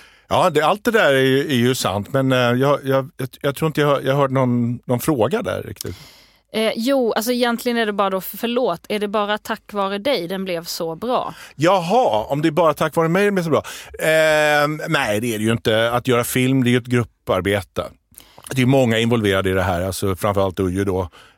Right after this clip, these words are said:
Speaker 1: eh, och s-, men också Frida Wendel som fotograf och producenter och smink och kläder och allt sånt där. Så att, eh, jag kan inte ta på mig hela äran själv faktiskt, kan jag inte.
Speaker 2: Sen är du också en mycket närvarande pappa och, har jag hört, en fantastisk älskare.
Speaker 1: <laughs> Ja.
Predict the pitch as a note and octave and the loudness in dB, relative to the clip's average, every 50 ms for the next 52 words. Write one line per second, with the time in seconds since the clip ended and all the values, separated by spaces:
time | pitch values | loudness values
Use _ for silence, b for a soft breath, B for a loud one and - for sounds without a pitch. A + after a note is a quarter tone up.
0 | B - G2 F#2+ F#2+ F#2+ G2 A2 A2 G2 - - - - - C3+ B2+ B2 A#2+ A#2 | B -2 0 0 0 0 0 -2 -2 -4 -4 -6 -8 -6 -4 -2 0 0 2 2
1 | A2 G2+ - - - G2 - - G#2 G2 F#2+ F2+ F2+ F#2 F2+ F2+ G2 G#2 G#2 F#2 | 0 0 -2 -2 -4 -4 -2 -2 -2 -2 -2 -2 -2 -4 -4 -6 -6 -4 -2 -2
2 | F#2 F#2 F2+ F2+ F2 - E2 F2 E2 F#2+ F2+ F2+ F2 F2 - - - - F2+ F2+ | -2 -2 -4 -6 -8 -10 -10 -10 -10 -8 -6 -6 -6 -6 -6 -8 -10 -8 -8 -8
3 | F2 - F#2 E2 E2+ E2 - F#2 E2+ D#2+ E2 D#2+ - - - F2 D#2+ E2 - - | -6 -6 -6 -8 -8 -8 -10 -10 -10 -10 -12 -12 -12 -8 -8 -6 -6 -8 -10 -12
4 | D#2+ D#2 D#2 D2+ B B B B B B B - - - F2 E2+ E2 E2+ E2 E2 | -12 -12 -10 -12 B B B B B B B -10 -8 -6 -4 -4 -4 -4 -4 -4
5 | D#2+ E2 E2+ E2+ - F#2 F2 D#2+ D#2+ - - E2+ D#2+ - E2+ D#2 E2+ E2 D#2+ D#2+ | -4 -6 -6 -6 -6 -6 -6 -6 -6 -8 -8 -8 -8 -8 -8 -8 -8 -8 -10 -14
6 | B B B B B B B - - - - A2+ G#2+ G#2+ - - A#2 G#2+ G#2+ A#2 | B B B B B B B -12 -6 -2 0 0 0 -2 -2 0 0 0 2 2
7 | A#2 A2+ - B2+ B2 A2 - - A2+ - - G#2+ F#2+ F#2 F2 F2 F2 E2 E2+ E2+ | 0 -2 0 -2 -2 -2 -2 -4 -6 -4 -2 -2 -2 -2 -2 -4 -4 -6 -6 -6
8 | D#2+ D#2 D2+ D2+ E2+ F2 - - - - - D#2+ D2 E2+ - - D#2 - - F#2 | -8 -10 -12 -12 -14 -16 -18 -20 -12 -10 -8 -8 -8 -10 -12 -16 -16 -18 -18 -20
9 | - - E2+ E2+ E2+ D#2+ - - G#2 - - _ _ b b b b b b b | -14 -12 -12 -12 -12 -12 -14 -16 -18 -18 -20 _ _ b b b b b b b
10 | b - - D4 D#4 D#4+ D4+ A#3+ A3+ A3 G#3+ - - - G3 G3+ G#3+ A#3 - - | b -6 -4 -2 0 0 0 0 0 -2 -2 -4 -6 -6 -4 -4 -4 -4 -4 -6
11 | F#3+ G#3+ A3+ A3+ A3 G3+ F#3 F3 F#3 F#3+ G3 G3 - B3 A#3 - _ - C4 A3 | -4 -2 -2 -2 0 -2 -2 -4 -4 -4 -6 -6 -6 -6 -8 -8 _ -4 -4 -2
12 | - - G#3 F#3+ - - - - G#3 G3+ G3 F#3+ F#3 G3 F3+ D#3+ - - F3 F#3 | -2 -2 -4 -6 -6 -10 -8 -6 -4 -4 -4 -4 -4 -4 -6 -6 -6 -10 -12 -10
13 | - G#3+ G3 - - G3+ G3 - - F#3 - - - - A3+ G#3+ - - - - | -8 -10 -10 -8 -8 -10 -10 -10 -10 -12 -14 -10 -8 -8 -6 -6 -8 -8 -8 -8
14 | C4 A#3 G#3 - - - B2+ - - A#2 G2+ | -6 -4 -4 -4 -2 0 -2 -2 -2 -6 -10